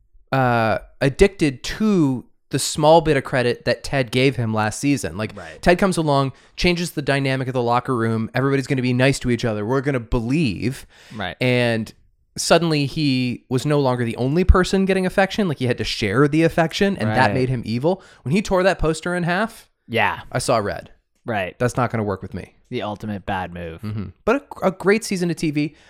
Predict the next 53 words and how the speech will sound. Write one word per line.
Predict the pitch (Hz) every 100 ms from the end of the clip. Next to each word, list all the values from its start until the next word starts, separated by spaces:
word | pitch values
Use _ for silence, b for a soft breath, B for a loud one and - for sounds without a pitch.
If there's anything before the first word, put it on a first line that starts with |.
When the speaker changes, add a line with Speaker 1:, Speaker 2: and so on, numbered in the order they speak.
| -
Speaker 1:
I | 139
genuinely | - 170 190 190 175
don't | 151 143 127
know | 139
where | 135 120
it |
comes | - 113
from | - 101
when | 98 98
people | 107 107
say | 104 110 92 87 - _ _ _ _
that | 107
the | -
season | 104 110 98 92
isn't | 85 87
good. | - - - b b -
Speaker 2:
No, | 170 277 185
no. | 120 208 143
I, | 139 196 202
I |
think | 311 311
that | 330
was | 254
more, | 240 190 156 -
uh, | 151 143
like, | 147
a | 135
symptom | - 139 131 127
of | 113
the | 110
week-by-week | 117 110 117 107 101 104 -
watching. | 90 80 80 82 - _ b b b
Speaker 1:
Well, | - 160
then | 170
I, | 165 160 160
I | 143
have | 156
no | 156 165
regrets | 143 143 151 -
for, | - 120 110 -
for | 104 120
how | 113 117
I | 107
handled | 117 123 107 82
it. | -
Speaker 2:
No, | 165 226 104 -
no, | 170 175
I | 143
don't | 160
think | 180
you | 175
should. | 185 - b b -
Um, | 135 131 127 123